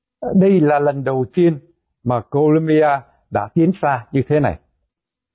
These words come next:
Thưa quý vị, cho đến gần mười năm trước đây, nước Colombia vẫn đã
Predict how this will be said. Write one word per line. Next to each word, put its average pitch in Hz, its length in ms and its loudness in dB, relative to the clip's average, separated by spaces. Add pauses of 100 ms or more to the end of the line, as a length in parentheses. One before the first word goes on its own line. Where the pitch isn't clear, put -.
(220)
Thưa 196 240 2
quý 214 140 2
vị, 160 220 -2 (840)
cho 185 120 -2
đến 196 320 2
gần 165 220 0
mười 156 200 2
năm 165 240 -4
trước 202 180 -2
đây, 180 280 0 (440)
nước 180 300 0
Colombia 170 580 2 (540)
vẫn 123 240 -4
đã 131 160 -2